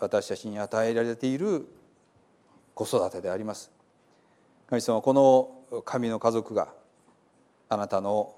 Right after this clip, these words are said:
思いにかなってその役割を果たしすることができるように。また願わくば、先ほど祈りましたけれども、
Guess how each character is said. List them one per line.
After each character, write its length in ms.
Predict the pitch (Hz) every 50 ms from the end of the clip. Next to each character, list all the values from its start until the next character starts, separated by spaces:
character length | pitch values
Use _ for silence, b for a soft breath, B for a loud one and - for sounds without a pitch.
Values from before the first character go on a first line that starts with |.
| - -
思 180 | 101 104 101
い 60 | 101 98
に 80 | 98
か 160 | - - 127
な 100 | 147 170
っ 140 | 175 - -
て 340 | - 127 113 - - - - - - _ _ _ _ _ _ _ _
そ 160 | - - 107 104
の 220 | 101 101 98 101
役 240 | 101 101 95 - 113
割 220 | 101 95 95 110 127
を 140 | 147 151 127
果 80 | 113
た 120 | - 104 95
し 60 | -
す 100 | - -
る 60 | -
こ 80 | - 80
と 80 | -
が 100 | 110 104
で 120 | 92 90 90
き 100 | - 120
る 80 | 110
よ 120 | 101 90 -
う 20 |
に。 40 | - - _ _ _ _ _ _ _ _ _ B B B B B B B B B B B B B
ま 80 | 123 113
た 100 | 117 117
願 100 | 123 120
わ 140 | 123 123 123
く 100 | 123 123
ば、 200 | 120 117 113 113 - - - - _ _ _ _
先 220 | - 110 107 -
ほ 80 | 120 110
ど 100 | 110 107
祈 160 | 110 113 120
り 80 | 127 131
ま 100 | 139 135
し 60 | -
た 100 | - 110
け 100 | - 104
れ 80 | 98 92
ど 80 | 95 95
も、 160 | 110 -